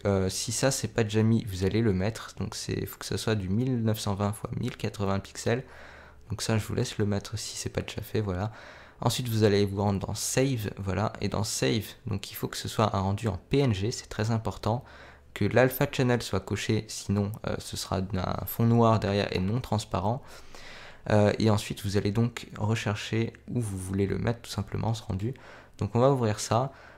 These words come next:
Moi, personnellement, je vais vous le mettre là-dedans, du coup, parce que je suis quelqu'un de sympathique. Donc on va le mettre dans Photoshop, on va créer un nouveau truc. Euh, voilà, je suis sympathique, <laughs> je vous le donne. On va créer donc rendu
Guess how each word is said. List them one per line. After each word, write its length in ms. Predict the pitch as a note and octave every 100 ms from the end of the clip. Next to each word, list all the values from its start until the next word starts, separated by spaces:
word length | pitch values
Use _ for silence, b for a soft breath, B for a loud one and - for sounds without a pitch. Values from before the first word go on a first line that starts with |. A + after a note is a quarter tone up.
| B A2
Moi, 160 | B2
personnellement, 640 | C3+ C3 - B2+ B2+ B2+ A2
je 80 |
vais 60 | G2
vous 140 | F#2+
le 100 | F#2+
mettre 260 | G2+ C3+ -
là-dedans, 320 | F#2+ F#2+ A#2
du 160 | A2 F2+
coup, 160 | -
parce 220 | - - -
que 100 | -
je 60 |
suis 220 | - - - -
quelqu'un 340 | A#2+ - B2+
de 80 | A2+
sympathique. 640 | - G2 F#2 - C#3 - B B B B
Donc 240 | A2 G#2 -
on 60 | A2+
va 80 |
le 60 | A#2
mettre 200 | C3 A#2+
dans 240 | G2 G2
Photoshop, 640 | - - B2+ G#2+ - - - - - -
on 60 | G#2+
va 140 | G2
créer 340 | F#2+ - D3+ C#3+
un 120 | A#2+
nouveau 260 | G2 F#2+
truc. 360 | - - G#2+ - -
Euh, 160 | F#2+ F2+ F2
voilà, 220 | F#2 G2+
je 60 | A2
suis 140 | -
sympathique, 540 | - G2+ G2+ - A#2 - -
<laughs> 140 | A2+
je 80 | G2+
vous 100 | A2+
le 60 | G#2+
donne. 240 | G#2+ C3+ - B B B B B -
On 60 |
va 120 | A2 A#2
créer 300 | - A#2 A2
donc 340 | F#2+ - - -
rendu 500 | G2 F#2 B2+ G#2+ G#2+